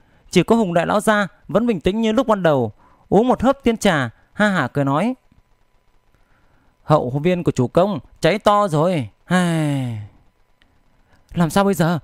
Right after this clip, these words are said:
Làm sao bây giờ?" Kim Giác, Ngân Giác tất cả đồng thanh nói: "Hai bà cô này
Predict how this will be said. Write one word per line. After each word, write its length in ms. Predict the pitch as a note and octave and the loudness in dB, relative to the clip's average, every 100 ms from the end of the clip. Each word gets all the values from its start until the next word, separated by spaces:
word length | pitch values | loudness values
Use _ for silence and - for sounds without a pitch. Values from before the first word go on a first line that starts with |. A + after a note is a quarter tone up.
| - | -6
Làm 160 | G3 F#3+ | -2 0
sao 120 | A3+ | 2
bây 100 | A#3 | 0
giờ?" 320 | F#3+ G3 F#3+ A2+ _ _ _ _ _ _ _ _ _ _ _ _ _ _ _ _ _ _ | 2 0 0 -6 _ _ _ _ _ _ _ _ _ _ _ _ _ _ _ _ _ _
Kim 180 | G#3+ G#3+ | 2 4
Giác, 160 | C4 A#3 | 4 2
Ngân 180 | G#3+ | -2
Giác 200 | G3 B3+ - | 0 -2 -2
tất 180 | - C4+ | 0 2
cả 120 | G3 | 4
đồng 160 | D3 D3 | 2 0
thanh 160 | F#3 F#3 | -2 0
nói: 300 | D#3+ G3+ B3+ _ _ _ _ _ _ _ _ _ _ _ _ - | 0 0 -4 _ _ _ _ _ _ _ _ _ _ _ _ -6
"Hai 220 | E3 F3 | -2 0
bà 120 | D3+ | 0
cô 180 | - D#3+ | 0 0
này 300 | C#3+ D3+ | 0 -2